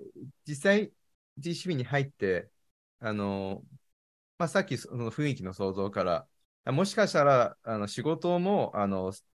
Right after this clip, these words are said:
し-、なんかいろいろ指示されて、えー、パートナーの手伝いとかの仕事が、あ、まあ、メインじゃないかなと思ってたんですね。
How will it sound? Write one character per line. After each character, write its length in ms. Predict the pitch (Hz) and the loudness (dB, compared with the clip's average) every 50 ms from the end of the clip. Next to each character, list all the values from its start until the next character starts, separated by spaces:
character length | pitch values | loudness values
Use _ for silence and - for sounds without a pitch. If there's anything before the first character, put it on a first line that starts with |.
| _ _ | _ _
し-、 260 | - - - 180 - - | -14 -8 -8 -8 -8 -4
な 140 | 131 143 135 | -2 -2 0
ん 20 | |
か 100 | 135 107 | 0 0
い 80 | 101 107 | 0 2
ろ 120 | 117 127 | 2 2
い 40 | 131 | 4
ろ 60 | 131 135 | 2 2
指 80 | 139 | 0
示 220 | - 147 127 113 104 | -2 -6 -6 -6 -4
さ 140 | - 90 | -4 -2
れ 140 | 85 85 85 | -2 -2 -2
て、 300 | 85 - 87 85 80 - _ _ _ _ _ _ - | -2 -2 -4 -4 -4 -6 _ _ _ _ _ _ -4
え 100 | 107 107 | -4 -4
ー、 40 | 104 | -2
パ 160 | - 123 120 | 2 2 0
ー 60 | 117 | 2
ト 100 | - 127 | 2 0
ナ 120 | 117 120 117 | 2 2 2
ー 20 | |
の 160 | 117 113 113 | 2 2 -2
手 160 | 107 - 113 | -2 -4 -8
伝 240 | 95 - - 123 117 | -8 0 2 2 2
い 20 | - | 2
と 100 | 98 80 | 0 -6
か 80 | 80 | -8
の 60 | 76 | -8
仕 140 | 78 - 92 | -10 -10 -8
事 240 | - 85 - 92 85 | -8 -8 -6 -6 -2
が、 260 | - 85 82 - - - | 0 0 0 0 -2 -6
あ、 100 | 104 98 | -6 -4
ま 100 | 95 90 | -2 -2
あ、 40 | 87 | 0
メ 140 | 95 107 107 | 0 0 -2
イ 60 | 98 | -2
ン 60 | 90 | -4
じ 100 | 85 - | -2 -4
ゃ 40 | 90 | -4
な 100 | 87 92 | -2 -2
い 60 | 90 | -4
か 100 | - 90 | -4 -2
な 140 | 87 113 135 | -2 -2 -2
と 100 | 135 107 | -2 -4
思 120 | 87 87 90 | -6 -6 -8
っ 40 | |
て 80 | - - | -10 -10
た 120 | - 73 | -12 -10
ん 40 | 69 | -10
で 60 | 69 | -10
す 100 | - - | -12 -10
ね。 160 | 127 147 160 | -10 -10 -10